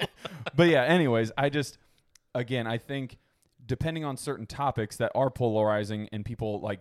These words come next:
just for some reason cringe when it gets brought up, it's like, there's a truth there, and I apologize if along the way you feel like you're s-, getting stepped on, but that's not what the purpose of this argument is or this conversation is. It's like, open dialogue should be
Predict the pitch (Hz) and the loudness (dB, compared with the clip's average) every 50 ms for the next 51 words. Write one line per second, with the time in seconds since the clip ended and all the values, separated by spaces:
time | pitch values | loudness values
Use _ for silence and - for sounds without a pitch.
0 | 90 - _ _ - 110 120 113 - - 120 107 - 127 117 113 113 104 110 98 | -10 -18 _ _ -8 -6 -6 -6 -4 -6 -8 -6 -4 -2 -2 -2 -2 -2 -4 -6
1 | - - - 143 135 123 110 101 110 104 98 92 _ _ _ _ _ _ _ _ | -6 -4 -2 0 0 0 -2 -2 -2 -2 -4 -6 _ _ _ _ _ _ _ _
2 | _ - 120 107 113 - - - 120 110 110 110 113 117 107 - 104 - - 110 | _ -12 -10 -8 -8 -8 -4 -2 -2 -2 0 0 -2 -2 -2 -4 -4 -4 -2 -2
3 | 101 - _ _ _ _ _ _ _ _ _ _ _ _ - 147 143 120 - - | -2 -4 _ _ _ _ _ _ _ _ _ _ _ _ 0 0 0 0 -2 -6
4 | - - - 247 294 - - - 120 120 113 107 104 104 101 101 - _ _ _ | -8 -8 -4 -4 -4 -4 -4 -4 -4 -2 0 0 0 -2 -2 -4 -8 _ _ _
5 | _ _ _ _ - 135 127 127 123 127 127 107 - - - 180 208 190 147 120 | _ _ _ _ -4 -2 0 0 0 -2 -2 -4 -4 -4 -4 -2 0 0 2 2
6 | 127 123 117 117 117 - 117 110 123 139 135 123 110 113 127 131 123 107 107 98 | 0 0 0 -2 -4 -6 -4 -2 0 0 0 0 -2 -2 0 -2 -2 -4 -6 -8
7 | - - - - - 131 127 143 156 147 160 170 165 - 165 160 147 - - 135 | -10 -12 -18 -10 -6 -2 0 0 0 0 -2 -4 -4 -4 -4 -6 -6 -6 -8 -8
8 | 143 151 160 151 - - 165 156 156 - 165 165 165 170 175 180 - _ _ _ | -6 -6 -6 -6 -6 -4 -4 -4 -4 -4 -4 -2 -2 -2 -4 -6 -8 _ _ _
9 | - 123 - - 143 - - - 139 139 143 139 135 - 131 123 127 117 - - | -6 -4 0 0 -2 -2 -2 -6 -6 -4 -4 -4 -6 -4 -4 -2 -2 -2 -4 -8
10 | - - - - 143 135 - - - 113 101 95 104 - - 107 110 107 95 98 | -10 -8 -6 -4 -4 -4 -4 -6 -6 -6 -8 -8 -8 -6 -4 -2 -2 -2 -4 -6
11 | 98 98 101 101 98 92 104 101 98 104 - - 120 113 98 98 - - 135 120 | -6 -4 -4 -4 -4 -2 -2 -4 -4 -4 -6 -8 -8 -8 -8 -6 -4 -2 -2 -2
12 | 107 - 101 92 80 - 101 107 101 - - 117 107 - - _ _ _ _ _ | -2 -4 -8 -10 -10 -10 -12 -12 -8 -4 -2 -2 -2 -2 -6 _ _ _ _ _
13 | _ _ _ _ - 180 165 - 151 139 139 135 131 - _ _ - 135 123 117 | _ _ _ _ 2 4 4 4 2 0 -2 -4 -8 -10 _ _ 0 2 4 4
14 | 110 104 107 107 104 - - 123 104 113 113 113 | 4 2 2 0 0 -2 -6 -6 -4 -4 -2 -4